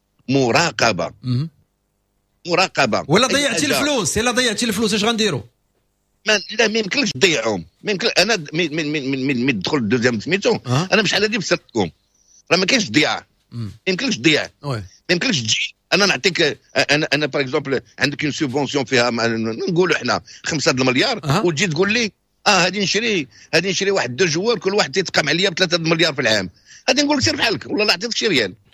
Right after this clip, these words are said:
Speaker 1: خاصك تجيب لي جوستيفيكاتيف.
Speaker 2: مم.
Speaker 1: خاص لا ماس سالاريال نتاعك ما تعداش خمسة وستين،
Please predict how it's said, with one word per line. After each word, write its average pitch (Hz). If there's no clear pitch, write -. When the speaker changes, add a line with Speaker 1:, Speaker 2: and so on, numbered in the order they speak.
Speaker 1:
خاصك 190
تجيب 180
لي 240
جوستيفيكاتيف. 180
Speaker 2:
مم. 117
Speaker 1:
خاص 202
لا 196
ماس 208
سالاريال 160
نتاعك 160
ما 180
تعداش 123
خمسة 175
وستين، 233